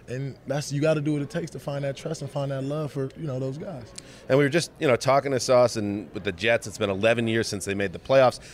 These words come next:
Speaker 2: The Giants have a much more rich history, Super Bowl history, but they've also fallen on very hard times. So just the, the way Jets fans are looking for a brighter tomorrow, the Giants fans are in that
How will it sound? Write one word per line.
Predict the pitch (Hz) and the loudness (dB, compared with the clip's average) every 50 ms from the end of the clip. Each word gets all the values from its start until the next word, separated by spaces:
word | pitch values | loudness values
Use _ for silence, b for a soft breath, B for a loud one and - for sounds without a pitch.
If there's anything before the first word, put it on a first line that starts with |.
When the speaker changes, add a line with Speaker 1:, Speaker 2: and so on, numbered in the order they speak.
| B B B | B B B
Speaker 2:
The | - 127 | -4 -4
Giants | 117 101 151 165 175 170 170 170 | 0 2 2 4 2 2 2 0
have | 147 127 | 2 2
a | 127 | 4
much | 127 135 139 151 151 143 - - - - | 2 4 4 2 2 2 0 -8 -8 -6
more | - 139 123 113 | 0 2 2 4
rich | 110 117 113 - - | 4 2 0 0 0
history, | - 123 113 - - 107 107 110 110 107 | 0 0 0 0 0 0 2 2 2 2
Super | 98 - - 127 127 139 | 0 0 -2 -2 0 0
Bowl | 113 110 110 107 101 | 2 2 2 2 2
history, | 107 113 104 - - 110 107 101 B B B B - | 0 -2 -4 -2 -2 -2 -2 -2 B B B B 2
but | - 185 - - - - 95 | 4 4 4 4 2 -4 0
they've | 120 127 139 131 131 | 4 4 4 6 6
also | 135 123 - 123 107 | 4 4 4 0 -2
fallen | - - 113 113 113 110 | 2 4 4 4 4 4
on | 104 95 | 2 2
very | 90 107 107 110 101 | 4 4 4 4 4
hard | 95 104 101 92 - | 4 2 2 2 2
times. | 113 104 95 90 - | 0 0 0 -2 -2
So | - 117 110 101 - B B B B B B B B B B B - - - | 2 4 4 4 2 B B B B B B B B B B B -20 -16 -6
just | - 156 160 - - | 0 0 0 0 2
the, | 165 151 139 123 - - | 0 0 0 0 -4 -2
the | 139 139 | 0 4
way | 127 131 131 123 | 4 6 4 4
Jets | 104 131 135 127 - | 2 0 0 0 2
fans | 139 135 123 110 117 | 0 0 2 2 2
are | 120 | 2
looking | 120 120 120 120 | 2 2 0 0
for | - 120 113 | 0 0 0
a | |
brighter | 98 110 117 117 110 110 | 2 4 2 2 2 0
tomorrow, | 104 107 107 110 110 110 110 113 | -2 0 0 2 2 4 4 4
the | 98 82 110 | 2 0 -6
Giants | 101 - 123 127 143 180 185 180 143 - | -4 -2 -2 0 2 2 2 2 0 0
fans | - 123 113 107 107 110 120 117 - - - - | 0 0 2 2 2 0 -2 -4 -8 -12 -6 -2
are | 113 117 120 | 2 2 2
in | 120 123 | 2 2
that | 123 120 - | 0 -2 -2